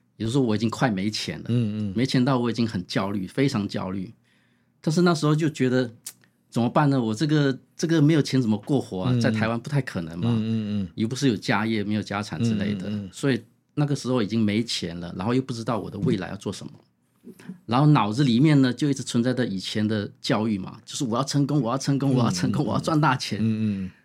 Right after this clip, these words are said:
Speaker 1: 所以这种压力呢，就压在这个我的心里面很长一段时间啊，
Speaker 2: 嗯。
Speaker 1: 就开始变得有点忧郁。
Speaker 2: OK，OK。
Speaker 1: 对，再加上我们那时候家人对我可能也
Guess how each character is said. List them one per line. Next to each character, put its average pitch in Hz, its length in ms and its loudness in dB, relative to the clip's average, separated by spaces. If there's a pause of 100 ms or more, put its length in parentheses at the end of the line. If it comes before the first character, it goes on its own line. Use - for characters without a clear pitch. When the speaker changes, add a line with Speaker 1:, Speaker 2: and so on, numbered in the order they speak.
Speaker 1:
所 180 160 2
以 - 20 -2
这 180 80 0
种 151 140 4
压 143 160 4
力 151 200 2
呢， 131 120 2
就 120 420 0 (500)
压 143 180 0
在 139 120 0
这 123 160 -6
个 110 300 -2
我 95 100 -8
的 90 80 -8
心 - 240 -2
里 92 120 -2
面 107 120 -4
很 95 160 -6
长 98 220 -6
一 98 40 -8
段 101 140 -2
时 87 200 -8
间 87 180 -6
啊， - 80 -8
Speaker 2:
嗯。 104 240 0
Speaker 1:
就 - 100 -8
开 107 160 -6
始 104 160 -8
变 110 220 -6
得 92 140 -8
有 90 160 -8
点 87 240 -10
忧 92 180 -10
郁。 95 280 -10
Speaker 2:
OK，OK。 90 840 -4
Speaker 1:
对， 92 180 -4
再 127 140 -2
加 131 180 0
上 135 160 0
我 - 20 2
们 98 140 0
那 117 100 0
时 113 140 -6
候 107 80 0
家 107 320 -2
人 92 160 -6
对 110 180 -8
我 90 180 -8
可 - 140 -16
能 90 160 -8
也 90 380 -8